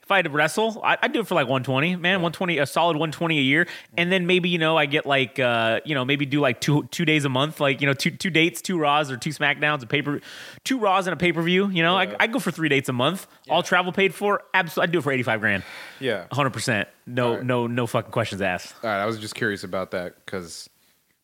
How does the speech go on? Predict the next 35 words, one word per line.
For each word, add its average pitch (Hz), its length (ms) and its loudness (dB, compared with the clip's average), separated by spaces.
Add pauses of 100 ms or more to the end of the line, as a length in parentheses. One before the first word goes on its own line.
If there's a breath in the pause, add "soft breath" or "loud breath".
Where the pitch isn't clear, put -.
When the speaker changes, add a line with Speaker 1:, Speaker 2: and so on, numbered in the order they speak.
(120)
Speaker 2:
again, 104 380 -4 (200)
Tozawa 170 540 0
being 156 240 -2
relegated 127 400 0
to 117 80 -6
that 113 220 -2
type 107 180 -6
of - 40 -14
shit, 107 360 -4 (580)
I 110 60 -10
mean, 110 260 -6 (200)
it 131 160 -4
sucks 170 440 -2
because 120 560 -6 (140)
we 117 80 -4
know 147 140 0
the 120 80 -10
dude 123 160 -4
can 117 100 -14
wrestle, 123 560 -4 (160)
but 117 120 -8
the - 60 -14
same 127 200 -4
token, 123 500 -4 (840 soft breath)
if 104 120 -8
I 107 140 0
was 123 160 -2
a 113 40 -6
fucking 123 300 -6
clown 120 280 -4
of 143 80 0
<laughs> - 260 -6
W - 320 0
W 165 260 2
E 202 460 2